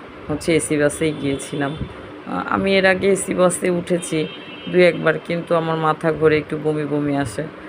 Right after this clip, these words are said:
কিন্তু এবার আমার কিছুই হয় নাই। আমরা এসি বাসে করেই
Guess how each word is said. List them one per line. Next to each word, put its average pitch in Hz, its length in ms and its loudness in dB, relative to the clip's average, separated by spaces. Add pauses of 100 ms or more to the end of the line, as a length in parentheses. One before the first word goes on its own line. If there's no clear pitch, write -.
(400)
কিন্তু 190 200 0
এবার 175 200 8
আমার 160 200 2
কিছুই 165 360 -6
হয় 151 180 0
নাই। 143 240 -2 (1600)
আমরা 151 220 -2
এসি 151 220 -2
বাসে 147 360 -2
করেই 147 280 0